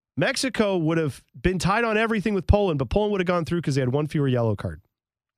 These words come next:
So Mexico, of course, is pushing for a third goal to try to get past that tiebreaker and get the goal differential in their favor, the total goals in their favor.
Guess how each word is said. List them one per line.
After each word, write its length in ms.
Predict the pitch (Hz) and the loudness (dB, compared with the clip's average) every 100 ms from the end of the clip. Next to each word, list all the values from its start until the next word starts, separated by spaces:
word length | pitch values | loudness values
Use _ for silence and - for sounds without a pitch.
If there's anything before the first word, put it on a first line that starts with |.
| _ _ - | _ _ -10
So 100 | - | -4
Mexico, 280 | 156 175 180 | -2 0 0
of 60 | - | 0
course, 340 | 165 151 - | 0 -2 -6
is 100 | 123 | -10
pushing 360 | - 185 - 170 | -4 -4 -2 -4
for 160 | 160 | -2
a 40 | 131 | -2
third 280 | 151 143 131 | 0 -2 0
goal 320 | 127 127 117 - _ _ - | 0 0 -4 -10 _ _ -8
to 60 | |
try 200 | - 143 | -2 0
to 60 | 120 | 0
get 220 | 120 110 | -2 0
past 320 | - 165 175 - | 2 2 2 0
that 180 | 147 | -2
tiebreaker 640 | - 143 135 135 127 135 127 | 0 0 2 0 0 0 0
and 180 | 120 107 | -2 -2
get 200 | 135 - | -2 -2
the 80 | |
goal 240 | 104 151 170 | 0 0 0
differential 560 | 165 - 151 143 151 | -2 0 0 0 0
in 60 | 143 | 0
their 100 | 143 | 0
favor, 260 | 156 143 135 | 0 0 0
the 80 | |
total 320 | 117 165 165 156 | 0 0 0 0
goals 220 | 139 135 | 0 0
in 40 | |
their 100 | 135 | 0
favor. 440 | - 131 127 127 | 0 0 0 -2